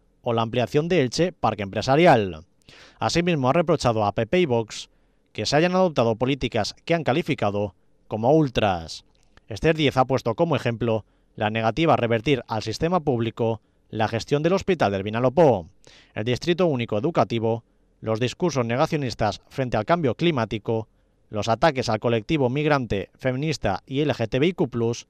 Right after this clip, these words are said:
la ofensa al valenciano o el incumplimiento de la confesionalidad. Además, Díez ha recordado que gran parte de los avances que se han producido en este mandato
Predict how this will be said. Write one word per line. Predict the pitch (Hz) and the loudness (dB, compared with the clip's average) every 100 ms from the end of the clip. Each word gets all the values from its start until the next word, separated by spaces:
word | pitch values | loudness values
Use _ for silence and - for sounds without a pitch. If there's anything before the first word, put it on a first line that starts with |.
| _ - | _ -4
la | 110 | 0
ofensa | 113 170 160 113 | 2 2 2 2
al | |
valenciano | 131 180 123 - 107 107 98 _ _ _ | 4 4 2 -2 -2 -2 -6 _ _ _
o | 107 | -6
el | 113 | -4
incumplimiento | 117 165 180 151 123 113 110 113 104 _ _ - | -4 -4 -2 -2 0 -4 0 -2 -2 _ _ -8
de | 127 | 0
la | 151 143 | 2 2
confesionalidad. | 117 110 101 107 110 135 175 127 92 85 - _ _ - - _ | 0 -4 -6 -2 0 4 6 6 4 -4 -16 _ _ -20 -20 _
Además, | 113 127 160 160 | -2 2 2 2
Díez | 139 123 | 2 4
ha | 147 | 4
recordado | 170 170 143 120 107 | 2 2 2 2 0
que | - 120 | -2 0
gran | 143 165 | 0 2
parte | 143 113 120 | 2 2 0
de | 107 | 0
los | 135 - | 0 2
avances | 117 113 - 107 - | 2 0 -2 -4 -6
que | _ 123 | _ -4
se | - 165 | 0 0
han | 123 | 2
producido | 185 160 - 117 107 101 | 2 2 0 -2 -2 -6
en | - 131 | -6 -6
este | 175 123 | -4 -2
mandato | 170 131 110 117 113 | 0 2 0 2 -2